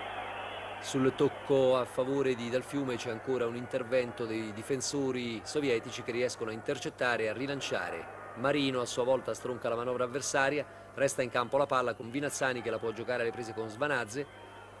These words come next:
ancora Marino che si è fatto avanti, Krol, Krol si libera di Zava girando su se stesso,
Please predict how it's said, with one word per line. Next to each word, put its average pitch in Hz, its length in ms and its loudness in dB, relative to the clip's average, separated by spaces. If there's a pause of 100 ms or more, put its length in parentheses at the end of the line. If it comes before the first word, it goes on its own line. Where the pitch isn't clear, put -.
(520)
ancora 139 260 4
Marino 135 320 4
che 123 80 -4
si 127 140 -4
è - 20 -2
fatto 123 280 2
avanti, 139 360 4
Krol, 143 480 4 (2250)
Krol 135 260 6
si 123 120 -2
libera 127 280 4
di 117 120 -4
Zava 135 480 4
girando 123 400 -2
su 120 300 -4
se 139 180 -2
stesso, 147 720 -2